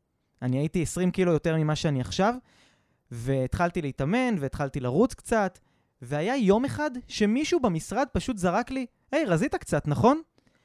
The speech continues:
וברגע ששמעתי את המשפט הזה, הבנתי שאני בדרך הנכונה. ברגע שאתה שומע את המחמאה הראשונה,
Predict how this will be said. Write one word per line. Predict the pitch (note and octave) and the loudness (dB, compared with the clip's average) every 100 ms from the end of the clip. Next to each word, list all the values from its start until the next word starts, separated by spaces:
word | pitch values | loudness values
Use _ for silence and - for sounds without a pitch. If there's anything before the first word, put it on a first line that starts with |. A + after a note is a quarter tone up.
| _ _ - | _ _ -2
וברגע | E3+ E3+ F3+ C4+ E4+ | 2 2 2 2 0
ששמעתי | A3 - D#3+ F3 G#3+ | 0 2 2 2 -2
את | B3+ | -2
המשפט | D3+ C3 - G#3 - | -2 -2 -2 -2 0
הזה, | F#3+ F#3+ D#4 - | 0 2 0 0
הבנתי | D#3+ C#3+ G3+ B3+ | 2 4 2 2
שאני | A3 D3+ | 2 2
בדרך | C3 C3 D3+ - | 2 0 0 0
הנכונה. | C3 A2+ A#2+ B2 A2 _ _ _ _ | -2 0 -2 -2 -6 _ _ _ _
ברגע | C3 E3+ A#3+ B3 G#3 | 0 2 4 2 2
שאתה | G#3 F3 | 0 0
שומע | - F3 A3+ | 0 0 0
את | - | 0
המחמאה | D#3 B2+ C#3 D3 - G3 | 0 0 0 0 2 2
הראשונה, | A3 E3+ - C3+ F#3 | 2 -2 -2 0 0